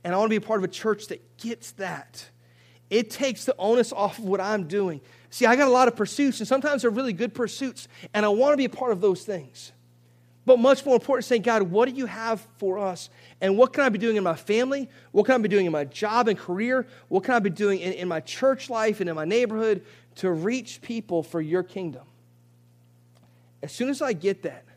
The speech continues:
I go from what they're doing, because when, when, when it's, when it's what they're doing, I don't have responsibility. I can point my finger and say, "Well, they should be doing something about that." And if there's a need,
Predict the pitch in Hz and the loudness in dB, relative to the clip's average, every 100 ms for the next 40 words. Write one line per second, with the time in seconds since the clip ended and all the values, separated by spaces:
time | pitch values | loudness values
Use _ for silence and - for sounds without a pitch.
0 | _ _ _ _ _ - 170 170 226 240 | _ _ _ _ _ -4 -2 2 2 2
1 | 254 214 156 135 180 208 151 147 139 135 | 0 0 0 0 0 0 0 -6 -6 -6
2 | 156 - - 170 175 165 175 180 165 - | -6 -8 -8 -8 -6 -8 -4 -4 -6 -10
3 | 165 170 220 226 170 247 226 165 160 156 | -6 -6 -2 -2 2 2 2 -2 -2 -6
4 | 143 _ - - 170 196 180 156 - 151 | -10 _ -20 -6 -4 -2 -2 -6 -8 -10
5 | 143 156 151 123 _ _ _ _ _ _ | -10 -10 -10 -10 _ _ _ _ _ _
6 | _ _ - 156 196 220 208 196 196 175 | _ _ -8 -4 -2 0 0 -2 -2 -2
7 | - 160 151 202 208 202 202 190 208 185 | -2 -2 2 2 0 -2 -2 -2 -4 -4
8 | 165 151 147 - 151 147 143 202 214 208 | -4 -4 -6 -8 -8 -8 -4 2 2 2
9 | 180 202 196 135 | -2 -2 -2 -8